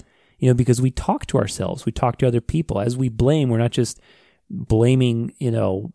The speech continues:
silently, we're usually complaining out loud. And that's, that's another obstacle, by the way. But it piggybacks scarcity and, and it starts to hardwire your brain that, hey, there's all these problems and,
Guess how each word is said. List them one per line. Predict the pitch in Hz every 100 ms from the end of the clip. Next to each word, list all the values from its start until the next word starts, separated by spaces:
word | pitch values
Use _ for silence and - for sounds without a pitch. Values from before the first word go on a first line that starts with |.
| _
silently, | - - 123 151 110 107 104
we're | 110 110
usually | 107 113 113 107
complaining | 123 113 143 202 143 110
out | 107
loud. | 143 175 120
And | 117
that's, | 139 151 -
that's | - 131 -
another | 175 311 120
obstacle, | 110 - - 98
by | 98 92
the | 92
way. | - - _ _ _ - -
But | 139
it | 135
piggybacks | - 254 247 139 117 - - - _
scarcity | - - 123 107 - 107 120 175 _
and, | 131 127 123 127 -
and | 120
it | 117
starts | - 139 135 -
to | 127
hardwire | - 127 135 127 117 113 113
your | 113 117
brain | 104 101 98 113
that, | 120
hey, | 185 190
there's | 123 170
all | 107
these | 101 -
problems | - 156 156 151 143
and, | 123 104